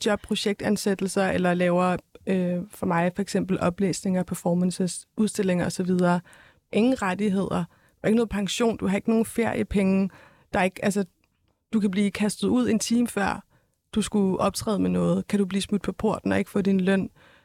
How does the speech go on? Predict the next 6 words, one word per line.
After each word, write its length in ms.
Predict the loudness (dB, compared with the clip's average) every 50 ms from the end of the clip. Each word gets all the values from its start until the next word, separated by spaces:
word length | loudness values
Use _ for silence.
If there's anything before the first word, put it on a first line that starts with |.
| _ _ _ _ _ _ _ _ _ _ _ -2
Lønnen 300 | 0 0 2 0 0 -2
er 60 | -2
helt 500 | -2 -4 -4 -2 -2 0 0 -2 -2 0
vildt 240 | 0 0 -2 -4 -10 _ _ _ _
lav. 480 | -4 -2 0 2 2 0 -2 -4 -8 -12 _ _ _ _ _ _ _ _ _ _ _ _ _
Altså, 160 | -4 -4 -4